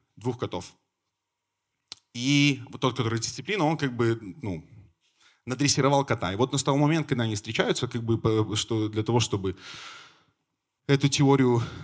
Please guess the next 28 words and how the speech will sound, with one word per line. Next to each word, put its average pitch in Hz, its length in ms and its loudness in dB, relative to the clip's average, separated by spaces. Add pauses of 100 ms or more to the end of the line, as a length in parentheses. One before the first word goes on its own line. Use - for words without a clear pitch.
(160)
подтвердить, 135 640 -2 (920)
то, 120 560 4
э, 107 280 0
получается, 117 380 0
что 147 100 -2
этот 123 120 -2
учёный 175 300 2
надрессировал 143 560 2
кота. - 340 -4 (760)
Ну, 170 120 4
насколько 165 340 0
я 147 40 2
знаю, 180 160 2
это 147 80 -2
реальная 151 220 0
история. 110 280 0
Я 113 80 2
её, 117 160 0
как 117 140 -12
бы, 120 80 -2
не 123 100 -2
из 117 100 -2
интернета 120 280 -2
вычитал, 143 320 -2
мне 107 80 -6
её 104 80 -6
тоже 101 160 -6
рассказывали. 107 500 -4